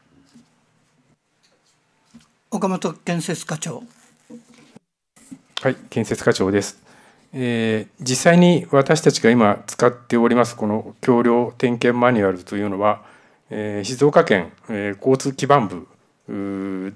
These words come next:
Speaker 2: 道路整備課の方で、えー、出しております基準でありまして、えー、先ほどちょっと、えー、言い方があれだったかもしれないです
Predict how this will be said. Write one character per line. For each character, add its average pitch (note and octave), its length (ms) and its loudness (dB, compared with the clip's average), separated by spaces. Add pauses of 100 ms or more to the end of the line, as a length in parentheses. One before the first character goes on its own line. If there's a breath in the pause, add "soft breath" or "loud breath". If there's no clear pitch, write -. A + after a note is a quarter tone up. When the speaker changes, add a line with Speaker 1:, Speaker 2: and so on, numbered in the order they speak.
Speaker 2:
道 A#2 120 -4
路 A#2 120 0
整 C3 140 0
備 A#2+ 100 -4
課 C3+ 80 2
の C3 80 2
方 C#3 160 4
で、 - 240 -6
え F#2+ 260 -10
ー、 - 20 -8
出 G2 100 -4
し - 80 -14
て - 120 -20
お G2+ 160 -12
り G2 80 -10
ま G2 100 -6
す - 200 -16 (320 loud breath)
基 A#2 100 -10
準 G#2 220 -4
で G#2 80 4
あ G2+ 80 8
り G2+ 60 0
ま G2+ 100 0
し - 80 -4
て、 B2 260 2 (560 loud breath)
え A#2 200 -6
ー、 - 20 -4
先 B2 220 -2
ほ C3+ 100 2
ど C3+ 220 2
ち - 80 -8
ょ - 20 -2
っ C3+ 40 -6
と、 G2+ 240 -6 (540 loud breath)
え A#2 220 -6
ー、 A2 40 -4
言 A#2 100 -4
い - 20 -4
方 A#2 220 2
が A2 140 6
あ G#2+ 60 6
れ A2 80 2
だ A2+ 80 4
っ A2+ 140 -2
た - 80 -4
か G#2 80 -4
も F#2+ 80 -2
し - 100 -12
れ F#2+ 100 -8
な F#2+ 140 -4
い F#2 60 -4
で F2 80 -14
す - 120 -20